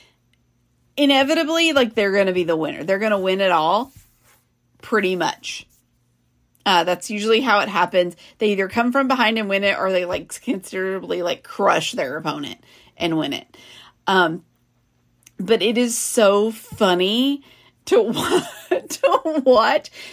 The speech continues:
because in the doom box, which is, again, it's the last thing that they do on the show, um, <laughs>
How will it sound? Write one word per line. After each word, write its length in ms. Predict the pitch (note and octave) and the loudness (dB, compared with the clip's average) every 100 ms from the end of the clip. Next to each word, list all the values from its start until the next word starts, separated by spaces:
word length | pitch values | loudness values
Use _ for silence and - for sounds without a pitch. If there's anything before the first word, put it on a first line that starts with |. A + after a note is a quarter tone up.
| - | -4
because 240 | D4 D4 | 0 0
in 220 | - C4+ C#4 | 0 0 0
the 80 | |
doom 400 | C4 A#3+ A#3 A#3+ | -2 -2 -2 0
box, 420 | A#3+ A#3+ C#4 C#4+ - | 0 0 0 -6 -10
which 200 | A#3+ B3 | -10 -10
is, 140 | A3 | -8
again, 320 | G#3+ G3 F3+ | -6 -2 -2
it's 200 | - G3+ | -4 -6
the 120 | G3+ | -2
last 400 | F#3+ G3 F#3+ C#4 | 0 2 0 0
thing 200 | - A#3 | -4 -4
that 180 | A3 G#3+ | -4 -4
they 120 | G3+ | -6
do 220 | F3+ - F3+ | -4 -4 -4
on 80 | |
the 140 | F#3+ F#3+ | -4 -6
show, 420 | - E3 F#3 D4 - - - - - _ - | -4 -2 0 -2 -6 -20 -20 -20 -20 _ 0
um, 380 | A3 G#3+ G#3 G3+ _ | 4 4 2 -6 _
<laughs> 200 | _ _ | _ _